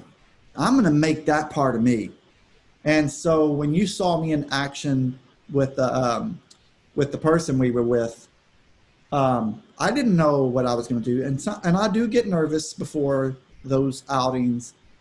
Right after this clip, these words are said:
I do say a prayer before those outings. And the prayer really is basically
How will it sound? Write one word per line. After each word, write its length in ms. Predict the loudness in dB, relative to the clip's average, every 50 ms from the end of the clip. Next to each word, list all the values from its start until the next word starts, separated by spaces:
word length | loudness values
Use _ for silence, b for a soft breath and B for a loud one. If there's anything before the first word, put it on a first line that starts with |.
| _ _ -4
I 80 | -2
do 180 | 0 2 2 0
say 220 | 2 2 2 2
a 60 | 2 0
prayer 420 | 0 0 2 4 4 4 2 0
before 340 | -2 -4 -4 -2 -2 -2 0
those 320 | 0 -2 -2 -2 -4 -6
outings. 440 | -4 -4 -4 -2 -2 -2 -4 -2 -2
And 120 | -2 -2 -2
the 60 | -4
prayer 420 | -4 -4 -4 -2 0 0 0 0
really 360 | 0 0 2 2 0 0 -2 -4
is 100 | -6 -6
basically 800 | -4 -2 -2 -2 -2 -4 -6 -12 -16 -12 -8 -6 -6 -6 -8